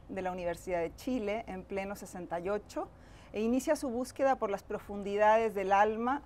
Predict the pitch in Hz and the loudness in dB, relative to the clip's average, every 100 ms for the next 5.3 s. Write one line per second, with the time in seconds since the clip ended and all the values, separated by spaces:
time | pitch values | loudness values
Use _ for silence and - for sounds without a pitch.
0 | - 196 190 202 196 214 - 202 190 202 | -4 0 2 2 0 -4 -6 -6 -4 -6
1 | 196 190 190 - 185 185 202 220 226 240 | -4 -4 -4 -6 -6 -2 -2 -2 0 4
2 | 240 240 - - - - 180 180 180 185 | 4 2 -14 -20 -20 -10 -2 -2 -2 -6
3 | 180 156 - 220 220 220 233 233 190 175 | -6 -6 -6 0 2 2 -2 -6 -8 -8
4 | - 202 185 175 170 - 233 226 208 196 | -6 -4 0 -2 -4 -4 -2 0 2 4
5 | 190 190 - | 2 0 -8